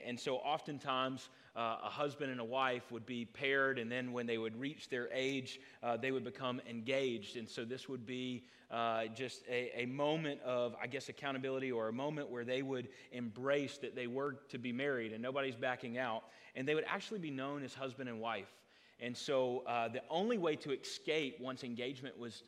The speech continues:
to begin was, was to divorce, uh, the other. And so they're married, but they're not living together. They're not enjoying, uh, the spoils of,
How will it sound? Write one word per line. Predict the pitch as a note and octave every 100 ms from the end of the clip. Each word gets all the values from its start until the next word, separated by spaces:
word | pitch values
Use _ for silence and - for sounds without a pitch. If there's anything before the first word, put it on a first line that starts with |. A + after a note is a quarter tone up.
| B2 A#2
to | B2
begin | A#2 A2 D3+ C#3 A#2+ A2+
was, | A#2 G#2+ -
was | A#2+ A#2
to | - C3+
divorce, | A#2+ A2 A#2+ A#2 - - - - -
uh, | A2 G#2+ G#2 A2
the | A2+ -
other. | B2 A#2 G2 G2 -
And | B2
so | B2 E3 D#3 C#3+ - - C#3
they're | D3+ D3 D3
married, | D3 F#3 F#3+ D#3+ C#3+
but | D3 C3+
they're | C#3 C3+
not | C#3+ D3 - -
living | B2+ D3+ D#3 D#3
together. | C#3+ C#3 C3+ C#3
They're | C3 B2+
not | C#3 C#3+
enjoying, | C3 A#2 C#3+ D3 C#3 B2+ - -
uh, | A#2+ B2 A#2+
the | B2
spoils | - - C#3+ C#3+ C#3 C3
of, | A#2